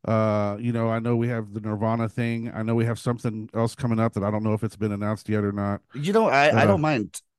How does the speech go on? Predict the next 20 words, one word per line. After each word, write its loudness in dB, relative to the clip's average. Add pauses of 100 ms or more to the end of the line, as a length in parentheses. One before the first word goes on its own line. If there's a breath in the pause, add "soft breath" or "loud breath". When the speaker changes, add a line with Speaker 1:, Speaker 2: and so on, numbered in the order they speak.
(100)
Speaker 2:
talking -2
about -4
it -6
'cause -14
it's -8
super 0
cool, 4 (120)
and 2
it -2
wasn't 2
even 6
supposed -4
to 0
happen 0
until -2
January, -2
and -6
it's -8
already -4
starting. 0